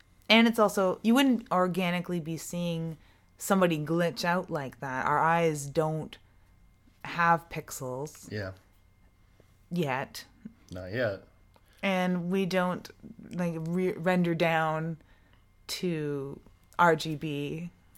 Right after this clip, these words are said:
Speaker 1: <laughs> yet. <laughs> We just don't. Um,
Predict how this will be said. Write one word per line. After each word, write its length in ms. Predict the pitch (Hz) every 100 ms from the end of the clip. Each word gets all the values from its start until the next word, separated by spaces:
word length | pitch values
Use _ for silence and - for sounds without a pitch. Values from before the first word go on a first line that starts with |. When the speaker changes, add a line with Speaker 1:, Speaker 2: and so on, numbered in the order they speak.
| - -
Speaker 1:
<laughs> 640 | 185 226 277 294 285 226 202 208 - - - - -
yet. 560 | 185 165 165 208 - 254 277 285 247 214
<laughs> 60 | - - - - - -
We 160 | 170
just 280 | 165 156 147
don't. 440 | 147 143 151 - - - - - _ _
Um, 640 | 160 160 156 147 143 143